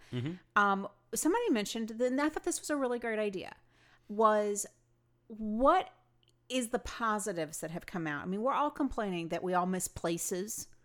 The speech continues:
Speaker 2: you know, the ability to go places.
Speaker 1: Yeah.
Speaker 2: Um, you know,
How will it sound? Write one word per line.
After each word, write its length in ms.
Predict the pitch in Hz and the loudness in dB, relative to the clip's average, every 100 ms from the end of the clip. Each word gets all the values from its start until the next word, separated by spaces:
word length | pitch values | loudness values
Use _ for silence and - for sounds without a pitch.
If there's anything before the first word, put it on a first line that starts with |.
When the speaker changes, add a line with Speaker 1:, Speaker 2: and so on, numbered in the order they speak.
| _ _ _ _ - | _ _ _ _ -6
Speaker 2:
you 100 | 170 | -4
know, 140 | 127 - | -4 0
the 120 | 190 | 2
ability 400 | 165 196 202 190 | 6 6 6 6
to 160 | 165 151 - | 4 0 -4
go 460 | - 135 156 170 233 - _ - | -6 -2 0 0 -2 -8 _ 2
places. 880 | - 233 156 - 196 190 - - 185 | 2 2 -2 0 0 -2 -4 -8 -6
Speaker 1:
Yeah. 160 | 175 185 - - _ - - | -6 -8 -14 -20 _ -10 -2
Speaker 2:
Um, 520 | 208 208 202 202 190 - | 2 2 0 -2 -6 -4
you 120 | 233 | 0
know, 160 | 233 | 0